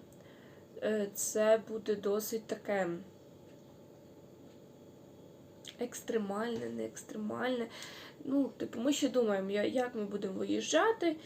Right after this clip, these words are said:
Е, можливо, ми думаємо, що, може, будемо виїжджати поїздом. От.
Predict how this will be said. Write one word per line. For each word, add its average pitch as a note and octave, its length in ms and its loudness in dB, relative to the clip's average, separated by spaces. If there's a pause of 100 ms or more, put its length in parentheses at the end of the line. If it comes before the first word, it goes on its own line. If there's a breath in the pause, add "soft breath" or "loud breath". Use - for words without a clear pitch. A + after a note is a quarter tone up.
(320 loud breath)
Е, G#3+ 520 -4 (720)
можливо, A3 960 0 (760)
ми G3+ 420 0
думаємо, G3+ 560 -2
що, A3 260 -8 (840)
може, G#3+ 360 -4
будемо G3 640 -6 (400)
виїжджати G#3 800 -4 (120)
поїздом. E4 520 2 (1200 loud breath)
От. B3+ 500 6